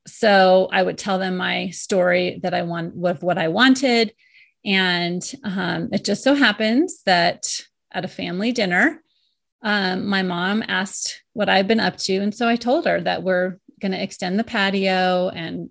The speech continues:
you know, we're gonna have a fire pit and a hot tub. And,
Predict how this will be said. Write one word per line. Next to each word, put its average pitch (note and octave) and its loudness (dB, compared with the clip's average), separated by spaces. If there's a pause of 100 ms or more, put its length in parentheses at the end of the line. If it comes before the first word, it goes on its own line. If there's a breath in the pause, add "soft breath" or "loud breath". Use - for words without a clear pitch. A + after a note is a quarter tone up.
(100)
you F#3 -6
know, F#3+ -4
we're F#3+ -4
gonna F3 -2 (600 loud breath)
have F3 2
a F3+ -2
fire B3 4
pit B3 2
and E3+ -4
a - -6
hot G#3+ -4
tub. G#3 0 (120)
And, F3 -6